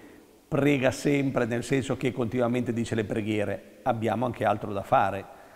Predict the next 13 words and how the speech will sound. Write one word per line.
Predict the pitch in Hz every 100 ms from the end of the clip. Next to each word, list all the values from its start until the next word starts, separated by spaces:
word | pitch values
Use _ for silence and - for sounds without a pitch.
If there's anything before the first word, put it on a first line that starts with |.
| - _ -
Andiamo | 123 107 107
a |
lavorare, | 98 101 123 131 107 101
andiamo | 101 98
a | 98
mangiare, | 101 107 127 123 107
andiamo | 98 101 101
a |
dormire, | 104 104 113 135 113
stiamo | 95 104 101
con | 104 98
gli |
amici. | 104 117 131 120 113 101